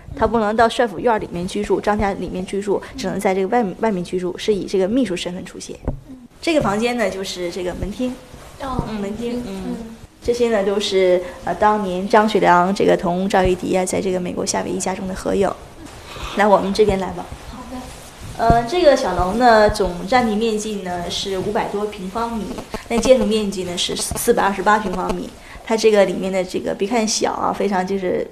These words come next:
Speaker 1: 齐全的啊，
Speaker 2: 嗯。
Speaker 1: 什么都有。我们现在来到这个房间呢，就是这个琴房。
Speaker 2: 嗯。
Speaker 1: 嗯。呃，这个房间呢，就是这个琴房。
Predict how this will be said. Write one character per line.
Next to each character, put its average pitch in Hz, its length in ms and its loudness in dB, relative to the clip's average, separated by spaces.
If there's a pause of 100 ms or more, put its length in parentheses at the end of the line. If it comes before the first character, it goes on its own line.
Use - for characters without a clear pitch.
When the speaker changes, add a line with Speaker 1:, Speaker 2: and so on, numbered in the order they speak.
Speaker 1:
齐 - 240 -4
全 170 280 -2
的 170 80 -4
啊， 170 100 2
Speaker 2:
嗯。 - 20 6
Speaker 1:
什 240 120 2
么 185 60 0
都 190 100 2
有。 185 160 8 (280)
我 196 100 6
们 190 80 2
现 262 140 6
在 233 80 10
来 190 100 6
到 190 80 6
这 202 140 4
个 196 40 4
房 175 220 -2
间 190 140 -2
呢， 180 120 -2
就 180 140 -2
是 180 160 -4
这 175 100 0
个 - 140 -2
琴 208 220 0
房。 196 340 -2 (240)
Speaker 2:
嗯。 247 180 -6
Speaker 1:
嗯。 202 220 2 (460)
呃， 226 200 8
这 320 160 8
个 185 80 12
房 196 180 8
间 233 220 8
呢， 185 180 8
就 185 140 2
是 185 160 0
这 190 80 8
个 180 80 6
琴 196 280 0
房。 175 380 4